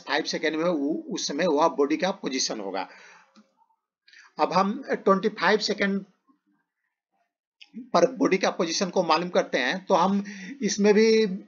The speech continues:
ये वाला equation ही utilize करेंगे। तो हमें इसके लिए पहले देखिए ट्वेंटी फ़ाइव second में तो acceleration था, क्योंकि zero second के बाद acceleration उस पर चालू हो गया है। तो पहले हम acceleration को निकालते हैं। Acceleration क्या होता है,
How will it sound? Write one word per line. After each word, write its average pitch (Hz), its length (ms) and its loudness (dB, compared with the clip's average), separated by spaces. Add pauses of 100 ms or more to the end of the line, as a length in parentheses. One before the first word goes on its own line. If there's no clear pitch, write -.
(220)
ये 180 120 2
वाला 196 220 6
equation 190 480 -2
ही 185 160 0 (380)
utilize 170 440 0
करेंगे। 160 340 0
तो - 140 -2
हमें 202 480 0 (380)
इसके 196 280 2
लिए 202 160 8
पहले 190 340 2 (1040)
देखिए 170 300 0
ट्वेंटी 170 360 0
फ़ाइव 202 240 -2
second 202 280 -4
में 202 100 0
तो 208 80 0
acceleration 190 520 -2
था, 170 180 0 (320)
क्योंकि 175 260 -4
zero 165 260 0
second 175 300 -6
के 185 80 -2
बाद 165 200 0
acceleration 170 460 -6
उस 165 100 -8
पर 185 140 -4
चालू 170 240 -2
हो 170 60 0
गया 131 160 0
है। 170 140 -2 (380)
तो 190 80 0
पहले 196 240 4
हम 220 220 2
acceleration 240 580 0
को 226 120 0
निकालते 156 380 0
हैं। 135 100 -2
Acceleration 180 460 -4
क्या 214 140 2
होता 202 260 2
है, 196 140 2